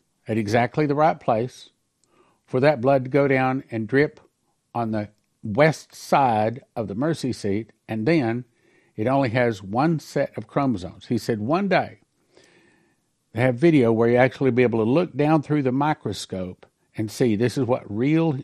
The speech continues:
normal human blood looks like, and this is what blood that only has one set of chromosomes looks like. It will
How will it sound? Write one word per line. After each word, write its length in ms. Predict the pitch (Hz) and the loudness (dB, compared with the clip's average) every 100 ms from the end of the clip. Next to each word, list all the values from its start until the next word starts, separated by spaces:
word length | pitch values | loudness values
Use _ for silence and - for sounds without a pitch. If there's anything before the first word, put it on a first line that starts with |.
| - | -8
normal 420 | 123 147 156 151 | -2 -2 -2 -4
human 320 | - 156 147 | -4 -4 -2
blood 240 | 139 151 | -2 -2
looks 260 | 143 147 - | -2 -4 -2
like, 240 | 156 151 - _ _ _ _ _ _ _ - | -2 -2 -6 _ _ _ _ _ _ _ -12
and 100 | 110 | -2
this 180 | 143 120 | -2 -2
is 120 | 120 | 0
what 280 | 123 127 110 | 2 2 2
blood 340 | 123 127 123 - _ _ | 4 4 2 -6 _ _
that 140 | - 110 | -2 2
only 260 | 123 127 | 2 0
has 440 | 107 117 110 107 - _ _ | 2 4 4 2 -8 _ _
one 200 | - 110 | -4 -4
set 220 | 110 - 107 | -2 -2 -4
of 80 | |
chromosomes 800 | - 117 101 92 95 85 80 - _ | -2 -2 -2 -2 -6 -8 -10 -16 _
looks 220 | 101 - | -8 -6
like. 320 | 101 - - _ _ _ _ - | -8 -12 -18 _ _ _ _ -6
It 100 | 113 | -4
will 260 | 107 113 | -4 -6